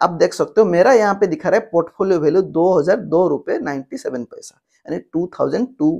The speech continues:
पॉइंट नाइन सेवन पैसा। अब यहाँ पे देख सकते हैं कि invest up to nine point nine eight lakh and more, यानी टेन लाख तक मैक्सिमम आप इन्वेस्टमेंट कर सकते हो।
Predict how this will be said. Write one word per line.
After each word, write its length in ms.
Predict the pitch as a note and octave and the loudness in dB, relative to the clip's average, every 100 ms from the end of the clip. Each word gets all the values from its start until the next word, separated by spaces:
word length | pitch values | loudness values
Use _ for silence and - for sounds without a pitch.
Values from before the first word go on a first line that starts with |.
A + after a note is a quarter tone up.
| - | -6
पॉइंट 240 | C3+ C3 D#4 | -6 -4 -4
नाइन 260 | C3 B2+ | -2 -4
सेवन 240 | B2+ - - | -6 -12 -12
पैसा। 300 | - - _ _ _ - - | -20 -20 _ _ _ -20 2
अब 160 | D4 C4 | 4 6
यहाँ 160 | C4+ | 4
पे 120 | C4+ A#3 | 4 0
देख 200 | G#3 - | -4 -6
सकते 300 | F3 - F3 | -8 -2 -2
हैं 120 | A3 | -2
कि 140 | F4+ - | -6 -2
invest 380 | G#3 G3+ C4 C4+ - | 0 6 4 4 -2
up 120 | D#3+ - | -2 0
to 80 | B3+ G3 | -2 2
nine 320 | D3+ F3+ G3+ G3+ | 2 2 0 0
point 200 | A3 F3+ | 0 2
nine 300 | D#3+ F3+ E3+ | 0 0 -2
eight 240 | F3+ C#3 | -4 -2
lakh 240 | D3 F3+ _ - | -4 -4 _ -2
and 180 | E3 D3+ | 0 0
more, 120 | C3 | 0
यानी 220 | C3+ A3 D#4+ _ _ _ - | 0 0 -4 _ _ _ 2
टेन 220 | B3+ D#4+ | 2 2
लाख 320 | G3+ D3+ - A3+ | 0 0 -2 -4
तक 140 | A#3+ | -4
मैक्सिमम 600 | E3+ C#3 - - C4 C4 A#3 | -2 -4 -6 -6 0 2 0
आप 120 | A#3 | -2
इन्वेस्टमेंट 520 | D#3+ C#3+ F3 A#3 C4 - | -8 -8 -8 -8 -8 -6
कर 100 | G#3 | -6
सकते 340 | G3 - F#3 | -8 -10 -10
हो। 160 | F#3 | -10